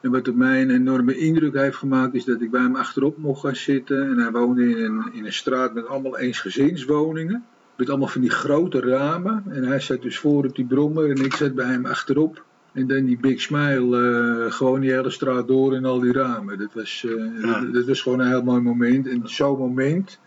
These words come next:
Speaker 1: hè, dat is pas achteraf, kom je tot het inzicht, zou je iedereen wel willen gunnen.
Speaker 2: Ja.
Speaker 1: En, eh, nou, dat heeft uiteindelijk nogmaals geresulteerd in het oprichten van Stichting Opkikker. Het bieden
Speaker 2: Ja.
Speaker 1: van ontspanning aan gezinnen.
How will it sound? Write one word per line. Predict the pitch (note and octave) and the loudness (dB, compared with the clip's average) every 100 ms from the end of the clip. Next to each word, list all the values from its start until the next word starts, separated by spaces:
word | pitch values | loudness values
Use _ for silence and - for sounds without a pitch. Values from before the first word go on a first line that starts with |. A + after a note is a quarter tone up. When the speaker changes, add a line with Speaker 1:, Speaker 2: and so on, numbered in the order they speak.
| _ | _
Speaker 1:
hè, | - C3 | -2 0
dat | C3+ B2+ | 0 -2
is | A#2 | -4
pas | A2 - | -4 -6
achteraf, | - - A#2+ B2+ | -6 -2 -2 0
kom | - C3 | 0 -2
je | B2+ | -2
tot | A#2+ A#2 | -2 -2
het | A#2+ B2+ | -2 0
inzicht, | B2 B2 - B2 - | 0 0 0 -2 0
zou | C3 A#2+ | -2 0
je | A#2+ | 0
iedereen | C#3 A#2+ A#2+ C3 B2 | 0 0 2 2 0
wel | A#2 | 0
willen | A2 G#2 G2 | 0 -2 -2
gunnen. | - B2 A2+ C#3+ - | 0 0 0 -6 -8
Speaker 2:
Ja. | - A#2+ A2+ | -4 -2 -2
Speaker 1:
En, | A#2+ A#2+ A#2 | -6 -6 -6
eh, | A#2 A#2 A2+ A2+ | -6 -6 -4 -6
nou, | A#2 A2+ G3+ - _ - _ _ _ _ - | -4 -4 -6 -12 _ -20 _ _ _ _ -4
dat | A#2+ A2+ | -2 0
heeft | B2+ - | 0 -2
uiteindelijk | A2+ B2 B2 A#2 A#2 | -2 0 0 0 -2
nogmaals | A#2+ A#2 A2+ | -2 -2 -4
geresulteerd | - A#2 A2+ B2 - A#2+ A#2 | -2 -2 -2 -2 -2 0 0
in | A#2 | -2
het | A#2 A#2 | -2 -2
oprichten | A2+ B2 G#2 A#2+ | -2 0 -2 -4
van | A2+ | -8
Stichting | - A2 - A#2 | -4 -4 -4 -6
Opkikker. | A#2+ - G#2+ A2 | -6 -4 -4 -2
Het | A2+ G2+ | -4 -2
bieden | B2 A#2 | 0 0
Speaker 2:
Ja. | |
Speaker 1:
van | B2 A2+ | 0 -4
ontspanning | A#2 - A#2+ A#2 A#2+ | -4 -4 -2 0 -2
aan | A2+ | -4
gezinnen. | - A2+ A#2+ A#2 A2+ | -6 -2 0 0 -2